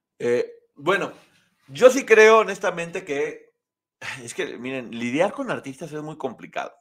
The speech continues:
O sea, tengo que decirlo honestamente. Hay mucha gente muy buena onda, pero la gran mayoría, y piden cosas y se quejan y que sí no, y que por qué no, y que si mi proteína, y que si mi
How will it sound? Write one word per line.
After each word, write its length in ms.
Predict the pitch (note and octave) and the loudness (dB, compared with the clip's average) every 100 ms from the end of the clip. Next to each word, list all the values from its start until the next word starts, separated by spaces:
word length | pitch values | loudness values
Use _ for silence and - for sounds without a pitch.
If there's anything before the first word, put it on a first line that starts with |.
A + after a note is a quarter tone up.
| _ _ - | _ _ -8
O 80 | G2+ | -4
sea, 200 | G2+ B2+ | -4 -6
tengo 280 | C3 D3+ | -10 -10
que 160 | C#3+ C#3 | -8 -6
decirlo 760 | C#3+ C#3 A#2+ A2+ A#2+ G#2 - _ | -6 -8 -14 -12 -10 -10 -12 _
honestamente. 600 | G#2 G2+ - F2+ D#2+ F#2 | -14 -12 -12 -12 -8 -8
Hay 60 | B2 | -6
mucha 220 | C#3 C#3 | -8 -8
gente 220 | C3 C#3 | -8 -8
muy 120 | B2+ | -8
buena 280 | B2 A#2+ G2 | -8 -6 -6
onda, 180 | F#2+ A2+ | -8 -6
pero 100 | F#2+ | -6
la 100 | F2+ | -6
gran 200 | F#2 G2+ | -8 -10
mayoría, 480 | G#2+ F#2 F2+ F#2 - - - - - - - - - - - _ _ _ _ | -8 -8 -8 -10 -12 -20 -18 -18 -16 -18 -16 -16 -16 -18 -20 _ _ _ _
y 120 | D3 | -12
piden 440 | C#3+ E3 E3 D#3+ C#3 | -10 -8 -6 -8 -6
cosas 440 | D3+ D#3 D#3+ C#3+ | -2 -2 -2 -10
y 80 | C3+ | -12
se 200 | B2 - | -14 -10
quejan 460 | C#3 C3+ - C#3 | -8 -8 -10 -12
y 100 | B2 | -12
que 140 | - A2+ | -12 -12
sí 180 | B2+ A#2+ | -12 -12
no, 220 | A#2+ B2 | -10 -10
y 80 | - | -12
que 80 | |
por 200 | F2+ A2 | -12 -12
qué 120 | - A#2 | -10 -10
no, 240 | A2 A2+ | -8 -8
y 80 | A2 | -8
que 100 | A2 | -10
si 120 | G#2+ | -8
mi 100 | G2+ | -8
proteína, 680 | G2 G2+ G2+ G2+ G2+ G#2+ A2 | -8 -6 -4 -6 -6 -8 -8
y 80 | G#2 | -8
que 100 | G#2 | -14
si 140 | G#2 | -14
mi 500 | F#2+ F#2 E2+ F2+ F2+ | -14 -12 -12 -12 -12